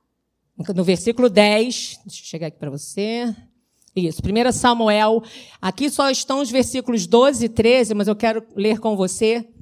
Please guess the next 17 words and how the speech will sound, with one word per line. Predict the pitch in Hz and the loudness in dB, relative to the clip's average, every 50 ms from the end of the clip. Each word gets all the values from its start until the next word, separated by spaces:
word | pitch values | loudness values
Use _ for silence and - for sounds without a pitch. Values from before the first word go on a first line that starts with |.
| - _ _ _ _ _ _ _ _ _ _ _ - - | -20 _ _ _ _ _ _ _ _ _ _ _ -18 -10
Primeira | 170 170 185 185 185 | -6 -6 -4 -4 -4
Samuel | - - 208 208 208 214 214 208 202 202 208 202 | -2 -2 -2 -2 -2 -2 -2 0 0 0 -2 -2
vinte | 185 160 185 196 - - - | -4 -4 -6 -6 -8 -8 -8
e | 208 190 | -6 -6
um, | 202 214 240 269 285 _ _ _ _ _ _ _ _ _ | -6 -6 -8 -10 -12 _ _ _ _ _ _ _ _ _
a | - 170 | -10 -6
partir | - 196 190 - 233 214 | -4 -4 -4 -4 -6 -6
do | 196 196 | -4 -4
versículo | 196 202 - - 214 208 - 202 190 202 | -4 -4 -4 -6 -8 -6 -4 -4 -6 -6
dez | 196 151 190 202 208 220 233 254 240 208 | -4 -4 -2 -2 0 -2 -2 -4 -6 -8
até | 214 - - 226 | -6 -4 -4 -4
o | 254 | -4
quinze. | 233 - - - 160 160 151 139 - - - _ _ _ _ _ _ _ _ - - - _ | -6 -10 -14 -14 -14 -14 -14 -16 -16 -18 -20 _ _ _ _ _ _ _ _ -20 -20 -20 _
Davi | 190 190 233 240 240 214 180 226 285 320 349 | 0 0 2 2 0 -2 -2 -2 -2 -2 -2
foge | 311 - - 269 262 269 269 269 214 240 254 | -4 -4 2 4 6 6 6 4 2 -2 -4
para | 254 247 240 226 226 220 - - | -2 0 0 0 0 -4 -6 -4
Aques, | 214 208 214 220 233 226 - - - - - - | -4 -2 -2 -2 -4 -8 -10 -14 -14 -14 -14 -18